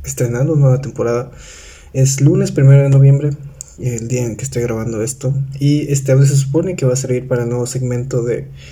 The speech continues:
eh, Bitácora Creativa. Eh, si es que todo sale como lo esta-, estamos planeando. Eh, y no sé, espero que sí. Se siente raro grabar en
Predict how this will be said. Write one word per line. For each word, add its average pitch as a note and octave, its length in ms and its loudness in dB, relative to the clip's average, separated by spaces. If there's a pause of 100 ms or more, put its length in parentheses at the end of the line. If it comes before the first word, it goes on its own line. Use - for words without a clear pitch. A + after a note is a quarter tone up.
(560)
eh, A#2 220 -8
Bitácora C3 420 -6
Creativa. C#3+ 460 -2 (460)
Eh, B2 520 -4 (140)
si - 180 -10
es G#2+ 120 -8
que A2+ 200 -8 (340)
todo A#2 200 -6
sale A#2+ 300 -6
como A2+ 180 -6
lo A2+ 80 -8
esta-, - 260 -12
estamos C3+ 480 0
planeando. B2+ 460 -2 (960)
Eh, A#2+ 580 -2
y C3+ 120 -2
no C3+ 160 8
sé, - 160 2 (840)
espero C3 300 -4
que - 80 -10
sí. B2+ 160 -4 (680)
Se C3+ 120 -4
siente C#3 220 4
raro A#2+ 240 2
grabar A#2+ 400 -6 (220)
en A#2+ 400 -6